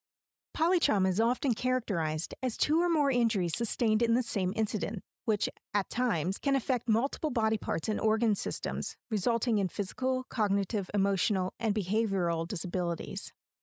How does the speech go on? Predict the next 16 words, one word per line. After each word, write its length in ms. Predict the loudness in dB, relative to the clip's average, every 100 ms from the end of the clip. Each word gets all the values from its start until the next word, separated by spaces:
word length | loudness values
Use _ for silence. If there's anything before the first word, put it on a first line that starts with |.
| _ _ _ _ -6
Because 360 | -2 0 0
of 100 | 0
this, 340 | 0 -2 -4 -6 -2
veterans 400 | 0 2 2 2
and 80 | 2
service 360 | 0 0 0
members 380 | 0 0 0 -2
with 100 | -4
polytrauma 760 | -2 -2 0 0 -2 -2 -6 -8 -4
require 460 | -4 0 0 2
a 60 | 0
higher 300 | 0 0 2
level 300 | 2 2 2
of 140 | 0
clinical 400 | -2 -2 0 -4
care 280 | -4 -4 -4